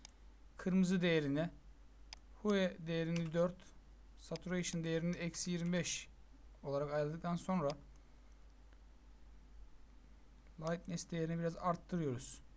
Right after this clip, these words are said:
Evet, yeterince arttırdığımızı inanıyorsak, ki ben inanıyorum, duruyoruz. Arkasından katman sekmesini tıklayıp bu hue and saturation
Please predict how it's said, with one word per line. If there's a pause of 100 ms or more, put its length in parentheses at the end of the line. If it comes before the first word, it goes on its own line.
(260)
Evet, (420)
yeterince
arttırdığımızı (300)
inanıyorsak, (1600)
ki
ben
inanıyorum, (1080)
duruyoruz. (220)
Arkasından (400)
katman
sekmesini
tıklayıp (840)
bu (260)
hue
and
saturation